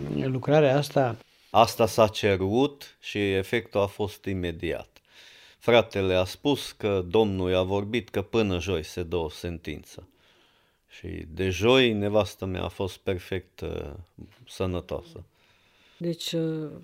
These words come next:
Speaker 3: atunci mi-a zis fratele Dorin,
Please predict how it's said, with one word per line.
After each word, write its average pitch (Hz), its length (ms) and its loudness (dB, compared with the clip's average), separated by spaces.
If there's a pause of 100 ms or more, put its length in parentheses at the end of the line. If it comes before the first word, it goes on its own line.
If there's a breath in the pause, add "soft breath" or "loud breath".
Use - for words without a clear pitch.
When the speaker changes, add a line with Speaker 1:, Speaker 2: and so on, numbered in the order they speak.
(200)
Speaker 3:
atunci 180 440 -2
mi-a 170 140 2
zis 175 240 -6
fratele 175 500 -2
Dorin, 156 580 -6